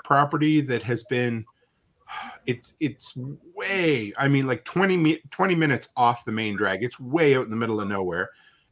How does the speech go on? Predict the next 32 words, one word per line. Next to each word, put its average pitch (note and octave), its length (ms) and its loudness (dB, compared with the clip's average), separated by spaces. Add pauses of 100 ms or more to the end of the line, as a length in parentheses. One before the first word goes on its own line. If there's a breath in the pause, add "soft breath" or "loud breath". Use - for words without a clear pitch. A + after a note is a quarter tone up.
And B2 160 2
I - 40 0
finally C#3+ 320 8
got C#3+ 140 2
the C3 60 -6
go C#3 220 6
ahead. B2 280 4
They, B2 220 2 (240)
they A#2 60 0
messaged B2 400 -4
me B2+ 120 0
and A2+ 160 -4
said, A#2+ 120 0
"We B2 60 0
want D3 180 0
you D#3+ 80 4
to C#3+ 40 2
board C#3+ 280 4
it C3+ 80 2
up." A2 260 2
So A2 180 -4
I A#2 60 -2
went B2+ 120 -2
up C#3+ 120 -6
there C3+ 160 2
yesterday B2 520 2
with A2+ 340 0 (480 loud breath)
half C3+ 260 2
a C3 40 -12
truckload C3 600 0
of A#2 480 -2
chipboard E3 540 0